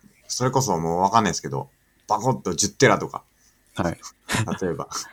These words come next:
Speaker 1: <laughs> まあでもいいのかな？エススリーとかに上げれば。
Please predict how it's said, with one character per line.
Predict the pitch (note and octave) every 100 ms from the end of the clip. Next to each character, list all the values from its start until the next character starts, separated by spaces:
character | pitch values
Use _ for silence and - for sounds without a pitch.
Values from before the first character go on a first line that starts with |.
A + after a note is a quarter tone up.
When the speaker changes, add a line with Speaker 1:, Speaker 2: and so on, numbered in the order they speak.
| _
Speaker 1:
<laughs> | - - - _ -
ま |
あ | E2+
で | C3
も | G2
い | B2+
い |
の | G3+
か | -
な？ | G2
エ | F#2+
ス | -
ス | D#3+
リ | A3
ー |
と | B2+
か | F#2+
に |
上 | F2+
げ | G#2
れ | G2
ば。 | E2 -